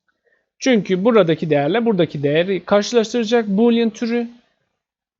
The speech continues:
Evet diyecek, tamam diyecek, geçirecek. Başka neler yapabiliriz? Şurayı tekrardan bir number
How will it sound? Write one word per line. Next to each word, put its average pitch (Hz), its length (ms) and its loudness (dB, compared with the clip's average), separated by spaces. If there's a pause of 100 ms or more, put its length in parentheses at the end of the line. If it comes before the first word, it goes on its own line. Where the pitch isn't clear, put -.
(560)
Evet 165 360 2
diyecek, 156 520 0
tamam 139 400 -2
diyecek, 151 600 -2 (200)
geçirecek. - 760 -12 (1700)
Başka 277 260 2
neler 202 320 4
yapabiliriz? 180 800 -2
Şurayı 185 340 0
tekrardan 175 640 0
bir 175 220 0
number 147 440 -2